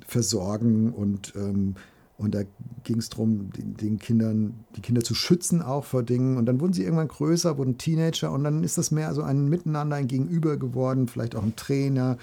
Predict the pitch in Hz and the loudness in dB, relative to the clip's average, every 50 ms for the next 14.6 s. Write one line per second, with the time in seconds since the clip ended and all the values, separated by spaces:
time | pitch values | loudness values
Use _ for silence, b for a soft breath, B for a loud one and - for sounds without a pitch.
0 | B B B B 127 131 123 - - - 123 131 139 139 135 - - 120 120 123 | B B B B 2 2 2 2 0 2 2 4 4 4 2 2 0 0 0 0
1 | 117 - - 147 147 139 - 131 127 131 - - - 160 175 202 185 190 B B | 0 0 0 0 0 0 0 -2 -4 -4 -2 2 4 6 6 6 4 0 B B
2 | B B B B B - 127 143 - - - - 180 180 170 165 160 135 135 127 | B B B B B 0 2 2 2 2 2 2 4 4 4 2 2 0 0 0
3 | 120 - - - 180 175 165 151 135 139 127 - 135 131 117 120 - 110 120 156 | -2 -2 -2 0 2 2 2 2 0 -4 -4 -2 -2 -2 -2 -2 -2 -2 0 2
4 | 160 147 - 160 131 127 127 110 113 113 107 - - 139 160 196 190 196 185 165 | 2 2 2 2 2 2 2 2 2 0 0 2 0 2 2 4 4 4 4 2
5 | - 151 147 143 139 127 107 107 120 - - - 110 104 104 101 95 107 113 - | 2 0 0 0 0 0 2 2 2 2 2 2 0 0 0 -2 -4 -4 -4 -4
6 | - 113 107 - - 113 107 104 101 101 95 - - 107 104 - - _ - 101 | -4 -4 -4 -4 -4 -4 -2 -2 -2 -2 -4 -2 -2 -2 -2 -4 -6 _ -2 0
7 | 117 123 117 113 104 101 107 - - - 92 95 107 - - - 98 98 87 87 | 0 0 0 0 -2 -4 -6 -8 -6 -4 -2 -2 -2 -4 -4 -4 -2 -2 -2 -4
8 | 90 - 110 131 170 180 160 156 - - 131 127 131 - 139 131 117 - - - | -4 -4 -2 0 2 2 0 0 0 0 0 0 0 0 -2 -4 -6 -4 -4 0
9 | 180 180 185 - 208 196 202 220 233 - B B B B B B B B B B | 0 0 2 2 2 4 4 4 4 2 B B B B B B B B B B
10 | B B B B B _ _ _ - 120 120 117 117 120 120 117 113 - _ _ | B B B B B _ _ _ 0 2 4 6 6 6 6 4 2 -2 _ _
11 | _ _ _ _ _ - 131 120 117 - - - - - - 113 117 110 107 104 | _ _ _ _ _ -4 -2 -2 -2 -2 -4 -8 -10 -6 -6 -6 -6 -6 -4 -2
12 | 117 110 113 127 131 131 - - 117 - - 107 90 - 98 101 123 151 190 196 | 0 2 2 2 2 2 0 0 0 0 0 0 0 0 -2 -2 0 2 2 2
13 | - 127 120 - - 131 131 139 135 - - 120 - - 113 131 180 226 - - | 2 0 -2 -2 -2 -2 -2 -2 -2 -4 -6 -6 -4 -2 2 4 4 4 4 0
14 | - - - 110 127 - - 101 107 110 117 | -6 -4 -2 0 0 0 -2 -4 -4 -4 -4